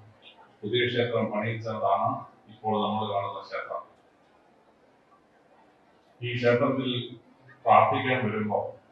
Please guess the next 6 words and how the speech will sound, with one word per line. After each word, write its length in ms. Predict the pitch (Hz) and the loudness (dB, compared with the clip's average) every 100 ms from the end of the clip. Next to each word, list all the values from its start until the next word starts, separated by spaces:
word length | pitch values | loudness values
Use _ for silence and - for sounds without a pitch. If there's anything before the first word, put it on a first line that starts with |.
| - - _ _ _ _ _ _ _ - | -20 -20 _ _ _ _ _ _ _ -6
ഒൻപത് 280 | 107 120 131 | -2 2 4
വർഷങ്ങൾക്ക് 480 | 120 - - - 120 | 6 4 0 -6 -6
മുമ്പ് 300 | 117 117 117 | -4 -2 -2
ഞാൻ 200 | 117 107 | -4 -4
വന്നപ്പോ, 540 | 104 - - - - - - _ _ - - | -6 -4 -4 -4 -6 -20 -20 _ _ -20 -14
അന്ന് 540 | 101 104 104 107 - | -8 -4 -2 -2 -6